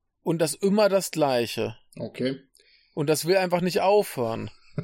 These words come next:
Speaker 1: Ne, die zählen erst runter irgendwie, äh, ein, äh, die zählen rauf, eins, zwei, und dann kommt irgendwie das Jingle. Ich weiß nicht, was das ist. Vielleicht ist das irgendwas, was die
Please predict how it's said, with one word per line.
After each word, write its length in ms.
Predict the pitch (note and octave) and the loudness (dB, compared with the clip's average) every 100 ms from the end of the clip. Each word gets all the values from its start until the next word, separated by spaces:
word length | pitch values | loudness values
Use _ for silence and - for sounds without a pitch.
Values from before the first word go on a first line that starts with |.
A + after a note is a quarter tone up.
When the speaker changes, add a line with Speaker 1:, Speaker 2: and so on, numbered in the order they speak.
| - E3 - | -4 -6 -2
Speaker 1:
Ne, 100 | E3 | -2
die 140 | G3 F#3+ | 0 0
zählen 320 | - F#3+ G3+ | 2 2 2
erst 240 | E3+ D#3 | 2 0
runter 320 | D3+ F#3+ G#3 G#3 | -2 -2 0 2
irgendwie, 640 | E3 F3 F3 D#3+ F3 F3 | 2 2 0 -2 0 2
äh, 240 | D#3 D3+ | 4 4
ein, 340 | C#3 D#3+ F3+ D3+ | 4 2 2 2
äh, 160 | D3 | 0
die 260 | C#3+ C#3+ D3 | 2 0 0
zählen 220 | - D3 | -2 0
rauf, 240 | E3 F3+ | 0 -2
eins, 640 | - D3+ E3+ F3 F3 - - | -2 0 2 2 0 -2 -2
zwei, 640 | - - D3+ D#3+ E3+ G3 - - _ | -4 -2 2 4 4 2 -4 -20 _
und 280 | - E3 D3 | -2 0 2
dann 380 | D#3 D3 D3 C#3+ | 2 2 -4 -8
kommt 260 | - D3 | -4 -4
irgendwie 320 | D3 C3+ C3+ C#3 | 0 0 0 0
das 300 | C3 - - | 0 0 -2
Jingle. 340 | B2 A#2+ A2 | -2 0 0
Ich 160 | A#2 - | 0 0
weiß 200 | C#3 D3 | 0 0
nicht, 160 | - | -4
was 140 | C#3 - | -4 -2
das 140 | B2+ | -4
ist. 220 | D3+ C#3+ | -4 -4
Vielleicht 260 | - C#3+ B2+ | -2 -2 -2
ist 140 | C3+ | -2
das 80 | C#3+ | -2
irgendwas, 360 | C#3+ C3+ C3+ - | 0 0 -2 0
was 160 | C3 | -2
die 220 | C#3+ C3 | 0 -2